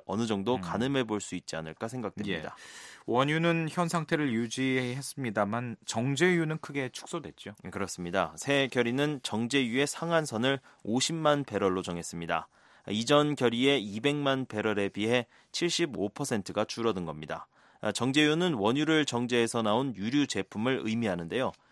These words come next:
Speaker 1: 휘발유와 디젤유 등이 포함됩니다.
Speaker 2: 예.
Speaker 1: 아, 미국 정부는 북한의 연간 정제유 유입량의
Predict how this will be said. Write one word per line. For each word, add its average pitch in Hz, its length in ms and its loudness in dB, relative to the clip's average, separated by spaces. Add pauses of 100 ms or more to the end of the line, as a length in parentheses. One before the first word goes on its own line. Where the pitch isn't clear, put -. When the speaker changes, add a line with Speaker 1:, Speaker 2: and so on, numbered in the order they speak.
(260)
Speaker 1:
휘발유와 151 640 2
디젤유 113 640 0
등이 92 240 -2
포함됩니다. 80 760 -4
Speaker 2:
예. 98 240 -2 (220)
Speaker 1:
아, 101 80 -2
미국 135 260 2
정부는 151 400 2
북한의 143 640 0
연간 123 540 2
정제유 110 480 -2
유입량의 98 540 0